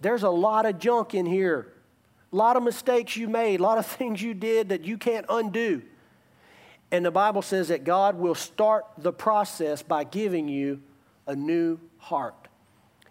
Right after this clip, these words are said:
He says, "I'll give you a new heart, and a new spirit I will put within you. I will remove the heart of stone, the one you wrecked.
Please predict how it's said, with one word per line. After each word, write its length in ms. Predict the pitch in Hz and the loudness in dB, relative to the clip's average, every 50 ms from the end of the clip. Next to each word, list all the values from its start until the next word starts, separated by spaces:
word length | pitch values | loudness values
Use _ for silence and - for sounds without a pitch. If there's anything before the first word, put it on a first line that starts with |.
| _ _ _ | _ _ _
He 80 | 170 165 | -4 -2
says, 140 | 165 180 | 0 2
"I'll 160 | 190 185 180 185 | 2 2 2 2
give 220 | - 226 240 202 | 0 -4 -4 0
you 80 | 214 196 | 0 0
a 60 | 185 | 2
new 180 | 190 190 180 | 2 0 2
heart, 280 | 151 170 185 190 196 190 180 | 2 2 2 2 2 0 0
and 100 | 180 170 | 0 0
a 60 | 165 | 0
new 240 | 165 180 220 240 214 | 0 0 -2 -2 -4
spirit 440 | - - - - 190 185 185 185 175 | -6 -8 -4 0 0 2 2 4 4
I 120 | 175 170 | 4 4
will 120 | 170 170 | 2 0
put 220 | - - 190 190 156 | -2 -2 -4 -2 -2
within 300 | 170 160 147 160 160 165 | -2 -2 0 -2 0 0
you. 100 | 170 170 - | -2 0 0
I 140 | 165 180 185 | 2 2 2
will 200 | 190 190 185 175 | 2 2 2 2
remove 680 | 160 175 175 165 165 175 214 262 285 294 294 247 202 | 2 0 0 0 0 0 2 2 2 2 0 0 2
the 120 | 196 208 | 0 2
heart 240 | 165 190 196 196 180 | 4 4 4 4 2
of 100 | 170 - | 0 -4
stone, 420 | - - - 180 156 147 156 175 180 | -4 -4 -2 0 0 2 0 0 0
the 60 | 165 | 0
one 300 | 170 196 214 226 220 208 | 2 2 4 4 4 2
you 160 | 220 240 233 | 2 -2 -2
wrecked. 560 | 196 185 196 196 202 214 208 - - - - | 0 0 2 2 2 0 0 -4 -16 -20 -20